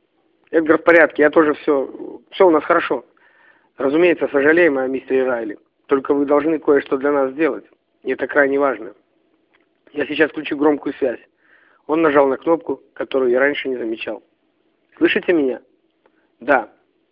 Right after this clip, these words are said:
Тихо, но отчётливо Пэм. Пэм брала себя в руки.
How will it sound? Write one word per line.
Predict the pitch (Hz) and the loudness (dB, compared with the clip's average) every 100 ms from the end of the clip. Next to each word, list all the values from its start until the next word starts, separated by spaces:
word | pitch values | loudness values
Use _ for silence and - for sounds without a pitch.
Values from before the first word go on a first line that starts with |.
| _ | _
Тихо, | 180 175 | -4 -2
но | 156 | 0
отчётливо | 123 139 139 131 | -2 -4 -4 -6
Пэм. | 113 139 151 - _ _ _ _ _ _ _ _ _ _ | -4 -4 -4 -6 _ _ _ _ _ _ _ _ _ _
Пэм | 147 156 | -2 0
брала | 139 135 131 | 0 0 -2
себя | - 131 | -4 -4
в | 117 | -4
руки. | 107 - | -8 -14